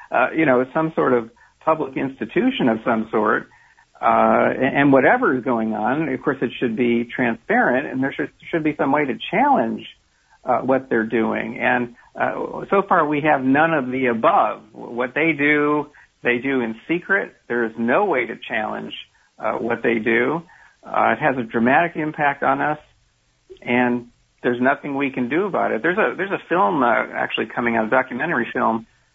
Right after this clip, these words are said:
about small businesses that were completely decimated, put out of business, uh, because they were demoted in Google's,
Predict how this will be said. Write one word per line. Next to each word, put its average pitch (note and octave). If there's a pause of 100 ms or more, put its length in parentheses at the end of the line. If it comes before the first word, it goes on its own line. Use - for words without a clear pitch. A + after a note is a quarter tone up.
about C3 (140)
small E3
businesses A2+
that A#2 (100)
were B2 (220)
completely D#3
decimated, B2
put G3+
out D#3+
of C3+
business, D#3+ (680)
uh, A2+
because B2
they A#2+
were A#2
demoted A#2+
in A2+
Google's, A#2